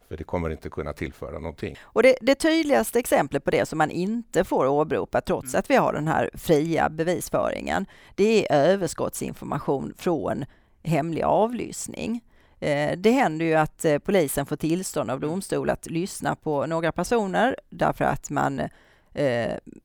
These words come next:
Speaker 2: ska det utreda om de har begått ett visst brott, vi
Speaker 3: Mm.
Speaker 2: kan säga grovt narkotikabrott. Och så får man information om en annan brottslighet. Och då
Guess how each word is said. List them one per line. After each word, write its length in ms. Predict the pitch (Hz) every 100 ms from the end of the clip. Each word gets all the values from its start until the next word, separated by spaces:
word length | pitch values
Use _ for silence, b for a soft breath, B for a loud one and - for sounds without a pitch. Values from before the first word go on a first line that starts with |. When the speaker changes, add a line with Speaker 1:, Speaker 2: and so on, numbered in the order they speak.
| - -
Speaker 2:
ska 200 | - 165
det 100 | 160
utreda 520 | 170 180 - 147 -
om 80 | 139
de 140 | 151 139
har 80 |
begått 340 | 143 147 135 -
ett 160 | -
visst 320 | 156 - - -
brott, 260 | 190 - -
vi 20 |
Speaker 3:
Mm. 60 | -
Speaker 2:
kan 120 | 147
säga 300 | 151 147 127
grovt 340 | 147 160 - -
narkotikabrott. 880 | - 208 - - 71 - - - - b
Och 260 | b 208 208
så 120 | 226
får 260 | 302 247
man 160 | 170 156
information 720 | 160 151 170 165 277 165 131 -
om 380 | 180 143 143 151 -
en 160 | 160 -
annan 720 | 208 254 214 220 311 330 320
brottslighet. 920 | 226 254 - - - - - 269 - _ b
Och 200 | b -
då 260 | 233 247